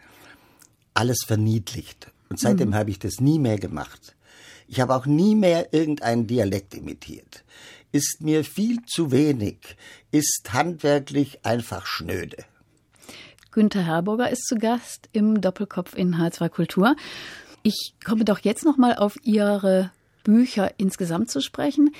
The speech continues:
Speaker 2: Viele von denen, oder zumindest drei oder vier, beschäftigen sich mit dem Laufen.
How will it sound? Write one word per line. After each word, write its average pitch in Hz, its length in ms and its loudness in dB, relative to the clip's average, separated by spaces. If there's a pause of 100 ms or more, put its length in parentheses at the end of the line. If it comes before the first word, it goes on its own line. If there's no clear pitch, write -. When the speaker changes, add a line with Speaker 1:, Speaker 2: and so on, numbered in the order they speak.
(680)
Speaker 2:
Viele 302 380 8
von 254 280 4
denen, 247 280 6
oder 196 180 6
zumindest 240 380 8
drei 196 120 6
oder 185 140 6
vier, 233 320 4
beschäftigen 220 500 2
sich 185 180 0
mit 175 120 0
dem 185 120 6
Laufen. 160 480 4